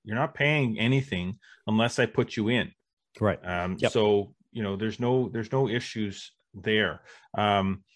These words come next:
Speaker 1: things are a little different, obviously, this year with the, we're doing the split tee. Uh, so we'll have our, our A's and B's going off of one tee, and we'll have our B's and our C's and D's going off, uh,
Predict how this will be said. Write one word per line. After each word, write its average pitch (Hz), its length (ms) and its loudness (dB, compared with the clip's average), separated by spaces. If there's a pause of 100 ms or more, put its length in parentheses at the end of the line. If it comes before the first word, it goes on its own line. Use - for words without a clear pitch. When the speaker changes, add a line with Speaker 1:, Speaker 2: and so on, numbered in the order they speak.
(320)
Speaker 1:
things 160 220 4
are 165 80 8
a 151 40 6
little 147 180 6
different, 143 340 2
obviously, 131 460 4
this 123 260 0
year 123 180 4
with 123 160 0
the, 113 180 4
we're 107 120 2
doing 113 260 2
the 110 80 4
split 110 340 -2
tee. 131 300 -4 (220)
Uh, 104 220 -2
so 107 200 2
we'll 101 120 4
have 104 260 0
our, 101 460 2
our 98 140 -2
A's 110 300 0
and 107 120 0
B's 113 340 -4
going 107 300 0
off 101 280 -2
of 98 80 -8
one 120 260 0
tee, 131 280 -2
and 117 120 0
we'll 101 100 -2
have 107 240 0
our 104 120 0
B's 110 360 -4
and 95 180 -6
our 98 140 -4
C's 117 300 -4
and 104 80 0
D's 110 220 -4
going 101 260 0
off, 101 340 -2
uh, 92 280 -2